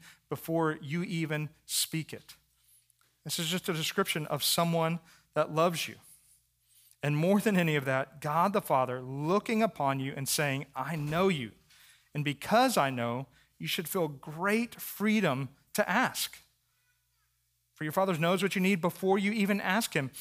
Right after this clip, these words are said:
And so you should feel freedom to come to God and tell him and ask him and lament to him and repent to him, whatever it is. You don't have to feel any shame, but complete freedom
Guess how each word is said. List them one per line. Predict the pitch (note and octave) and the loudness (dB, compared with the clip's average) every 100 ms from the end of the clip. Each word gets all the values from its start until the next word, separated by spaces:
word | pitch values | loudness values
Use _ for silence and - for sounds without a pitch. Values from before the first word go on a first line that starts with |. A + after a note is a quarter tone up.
| - - - | -16 -8 -2
And | E3 | 2
so | F#3 E3+ | 4 4
you | E3+ E3+ F#3+ | 2 0 0
should | G#3+ E3+ | 0 0
feel | F#3+ | -2
freedom | - G3+ A3+ F#3 | 0 2 2 2
to | E3+ | 0
come | - G3+ A#3 A#3+ | 0 2 4 2
to | - E3 D3 - - _ | 2 2 0 -8 -20 _
God | D#3 D3+ C#3+ | 0 2 2
and | C#3+ D3 | 0 -2
tell | - G3 A3 | 2 4 4
him | F#3+ E3+ C#3 | 4 2 2
and | B2+ B2+ | -2 -2
ask | E3 G3 - | 0 0 0
him | F#3+ E3+ D#3 | 2 2 2
and | C3+ | 0
lament | C#3 E3 A3+ A3+ | 0 4 4 2
to | F3 | 0
him | E3+ D3 | 2 0
and | C#3 | 0
repent | C3+ C#3+ G#3+ A#3 | -2 0 0 2
to | F3+ | 0
him, | E3 C#3+ C3 - - - | 2 0 -4 -12 -8 -2
whatever | E3 F#3+ A#3 A#3 | 0 2 4 4
it | F3+ | 4
is. | C#3+ A#2+ | 2 0
You | D#3+ D#3+ | -6 -2
don't | F#3+ F#3 | 0 0
have | F3+ | -2
to | F3+ | -2
feel | F#3+ - | -2 0
any | G#3 A#3 B3 | 2 4 4
shame, | - D#3 D3+ D3+ - - - | 2 0 0 -2 -6 -14 -6
but | E3 | -4
complete | - D#3 - G3+ G#3+ - | -2 -4 -2 0 0 -4
freedom | - F#3+ F3+ D#3+ D#3 | -6 0 0 0 -2